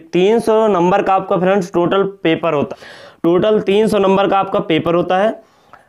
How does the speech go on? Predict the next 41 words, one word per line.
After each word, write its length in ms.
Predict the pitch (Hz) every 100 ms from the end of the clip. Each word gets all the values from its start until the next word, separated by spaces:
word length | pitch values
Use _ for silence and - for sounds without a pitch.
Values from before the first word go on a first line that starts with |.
| _ -
और 220 | 160 190
जिसमें 320 | 165 180 202 214
से 100 | 220
फ्रेंड्स 280 | 208 220
प्रत्येक 500 | - 226 220 196 208 196
गलत 200 | 196 196
नंबर 240 | 190 190
पर 160 | 190 202
आपको 260 | 196 220
माइनस 520 | 202 170 175 202 202
ज़ीरो 280 | 131 147 190
पॉइंट 320 | 190 185 196 180
फ़ाइव 440 | - 165 160 190
नंबर 260 | 180 175 156
काट 200 | 160 143
दिया 160 | 127
जाता 260 | 113 - 98
है। 140 | 95 _ _ _ _ _ _ _ -
मतल-, 440 | 120 135 131 - 85 135
मतलब 280 | 131 175 185
फ्रेंड्स 360 | 196 202 202 220 220 - -
आपका 580 | 143 170 - 190 214 226 170 127 120 - _ _ -
पॉइंट 280 | 151 156 196
फ़ाइव 440 | 180 165 175 208 202
नंबर 320 | 165 165 185
आपका 260 | 180 196
कट 200 | 202 190
जाएगा, 260 | 156 143 135
यानी 160 | 147 180
कि 140 | 196
आधा 340 | 160 151 151 190
नंबर 280 | 180 175
आपका 300 | 170 170 196
अगर 300 | 214 160 175
एक 140 | 175 170
क्वेश्चन 280 | 170 170 165
गलत 240 | 160 160
है 80 | 196
तो 80 | -
कट 240 | 165 131
जाएगा। 360 | 117 104 95